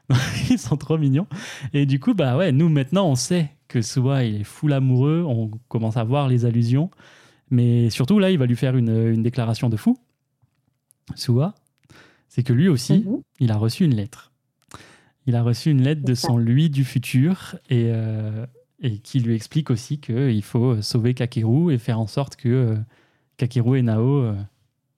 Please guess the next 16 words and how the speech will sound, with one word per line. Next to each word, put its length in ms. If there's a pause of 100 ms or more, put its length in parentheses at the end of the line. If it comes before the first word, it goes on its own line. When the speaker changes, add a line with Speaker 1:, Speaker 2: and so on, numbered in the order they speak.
Speaker 1:
soient 180
ensemble 360
en 60
fait, 240 (160)
parce 180
qu'ils 380
commencent 400
à, 200 (220)
à 60
bien 180
s'intéresser 760 (580)
l'un 300
à 120
l'autre. 260
Et 120
c'est 400